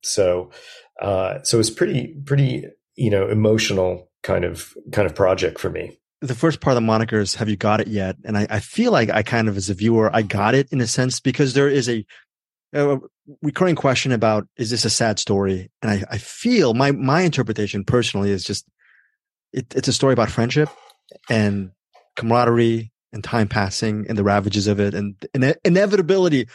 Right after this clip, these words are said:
Speaker 2: of time passing. But were you surprised with what you've come, came out with, with this documentary? How really it's a story about, like, sort of that, that friendship and maybe the dissolution or maybe regrets, all that, all that kind of stuff, which I think is really
Speaker 1: Yeah,
Speaker 2: cool.
Speaker 1: no.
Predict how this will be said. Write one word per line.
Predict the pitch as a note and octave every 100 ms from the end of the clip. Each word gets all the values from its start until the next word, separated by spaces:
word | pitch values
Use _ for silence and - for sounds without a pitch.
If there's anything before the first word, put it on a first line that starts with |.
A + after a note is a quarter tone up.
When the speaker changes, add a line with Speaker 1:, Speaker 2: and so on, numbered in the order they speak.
| -
Speaker 2:
of | A#2+
time | - A2
passing. | G#2 G#2+ A2
But | C3 - -
were | G3+
you |
surprised | G3+ A3 - F3+
with | D#3+ C3+
what | C3+ C3+
you've | A#2 - _
come, | - C3 - -
came | C3 A#2+
out | G#2
with, | G#2+ G2
with | G#2+
this | G2
documentary? | G#2 G2 G#2 G2+ G2
How | F#2+
really | G#2+ A2+ G#2+
it's | -
a |
story | F#2+ - A#2+ G#2
about, | G#2 G2+ G#2 _ - - _ -
like, | C#3+
sort | - D#3+
of | A#2+
that, | G#2 F#2
that | G#2+
friendship | - G#2+ G2+ G#2 G2
and | G2
maybe | G2+ G#2
the | G2
dissolution | G2 G#2 A2 G#2+ A#2+
or | A#2
maybe | C#3+ D#3 D3+ - -
regrets, | B2+ A#2+ A2+
all | C3 D3
that, | B2+
all | F#3+
that | E3+
kind | - B2+
of | G2+
stuff, | A2 G#2
which | A2+
I | G#2+
think | A#2+ G#2+
is |
really | A2 D3
Speaker 1:
Yeah, | G#3+ D#3+
Speaker 2:
cool. | D#3+
Speaker 1:
no. | F3 A2+ -